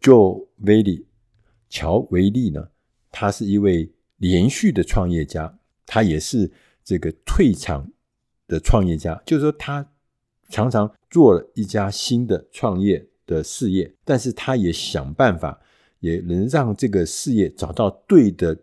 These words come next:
接手的后一家。这下手呢，把他接去以后呢，会把他的原来的事业变得更大。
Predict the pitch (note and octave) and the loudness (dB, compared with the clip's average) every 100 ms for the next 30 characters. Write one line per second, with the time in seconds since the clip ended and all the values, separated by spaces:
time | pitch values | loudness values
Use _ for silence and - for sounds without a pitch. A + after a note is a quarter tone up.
0 | _ _ - B2 A#2 - - - _ C#3+ | _ _ -6 0 2 0 -8 -14 _ 0
1 | E3 E3 _ - C#3+ F2+ D#2+ - D#2+ F2+ | 0 -2 _ -2 0 0 -2 -4 -6 -8
2 | _ _ _ D3+ - G#3 D#3+ A#2+ - E2 | _ _ _ -2 0 0 0 0 -2 -2
3 | F2 F2+ E2 F2+ - B2 A#2+ F#2+ E2 E2 | -2 -4 -4 -4 0 0 0 -4 -4 -4
4 | D#2+ A#2+ - - - G#2 F#2+ E2 - _ | -2 -4 -4 -14 -8 -6 -4 -6 -8 _
5 | E2+ F2 F#2+ F2 - G#2 E2 - E2 - | -6 -4 -2 -4 -6 -4 -4 -2 -6 -2
6 | F#2 C#2+ - - | -4 -4 -8 -10